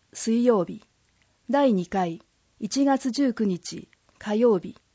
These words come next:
電話でお申し込みください。両日とも午前九時から受付開始です。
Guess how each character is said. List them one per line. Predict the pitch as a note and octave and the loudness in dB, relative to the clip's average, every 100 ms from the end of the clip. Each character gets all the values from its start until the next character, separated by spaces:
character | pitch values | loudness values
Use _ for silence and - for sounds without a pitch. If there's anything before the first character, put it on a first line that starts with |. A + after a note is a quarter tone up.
| _ _ _ _ _ _ _ _ | _ _ _ _ _ _ _ _
電 | A3 A#3+ C#4 | 2 6 6
話 | C4+ | 6
で | C4+ | 6
お | B3+ | 6
申 | A#3+ B3 | 4 2
し | |
込 | - A3+ | 0 0
み | A3 | 0
く | A3 | -2
だ | G3+ | -4
さ | - F#3 | -4 -6
い。 | E3 - _ _ _ _ - | -8 -14 _ _ _ _ -2
両 | A3+ B3 | 4 6
日 | C4 C4 - | 6 0 0
と | A#3 | 2
も | G#3+ G3+ - _ _ _ | 4 2 -4 _ _ _
午 | C#4+ D4 | 0 4
前 | A#3 F#3+ - | 2 2 -4
九 | C#4 | -4
時 | C4 A#3 | -2 -2
か | G3+ | -2
ら | F3+ | -2
受 | E3 G3+ | -2 -4
付 | - G3+ | -2 -2
開 | G3+ F#3+ | -2 -4
始 | - | -4
で | F3 | -10
す。 | F3 - | -10 -16